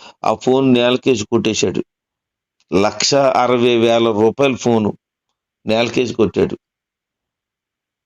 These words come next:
ఆ తర్వాత వారం పది రోజుల తర్వాత మేము వారి ఇంటికి వెళ్ళాం. ఒక పాస్టర్ గారి ద్వారా ఆ సహోదరుడి ఇంటికి వెళ్తే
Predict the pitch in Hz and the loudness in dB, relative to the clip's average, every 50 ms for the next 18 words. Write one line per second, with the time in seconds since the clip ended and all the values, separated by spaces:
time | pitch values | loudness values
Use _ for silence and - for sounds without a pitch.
0 | _ _ _ _ _ - 117 120 117 110 117 - 120 120 131 143 151 151 147 151 | _ _ _ _ _ 0 0 2 0 0 -2 -4 -4 -2 0 0 0 -2 -2 -2
1 | 139 113 - - 113 120 123 127 131 131 120 123 127 120 117 123 131 131 - - | -4 -2 0 0 0 2 2 0 0 0 0 0 0 2 2 2 0 0 -2 -2
2 | 123 117 131 131 143 147 147 - - 143 139 135 131 127 127 135 127 120 117 113 | -2 0 0 0 0 0 0 -2 -2 0 0 0 2 2 2 2 2 2 2 0
3 | - - _ _ _ - 117 117 117 107 104 113 107 110 - 135 120 117 120 117 | -2 -4 _ _ _ -2 0 0 2 2 2 0 0 -2 -2 -2 0 0 0 0
4 | 113 110 190 - _ _ _ _ _ _ _ _ _ _ _ _ _ _ _ _ | 0 -2 -4 -10 _ _ _ _ _ _ _ _ _ _ _ _ _ _ _ _
5 | _ _ _ _ - 117 107 101 - - 110 117 117 - - 127 127 123 117 117 | _ _ _ _ -6 -6 -6 -4 -4 -2 -2 -2 -2 -2 -2 -2 0 0 0 2
6 | 120 120 117 117 135 - - 127 120 113 - 113 104 107 117 117 123 123 117 113 | 2 2 2 2 0 2 2 0 0 0 -2 -2 0 0 0 0 0 2 2 2
7 | 113 107 - - - 113 110 104 101 98 - 131 147 170 220 | 0 0 0 0 0 2 2 2 0 0 0 0 0 0 -2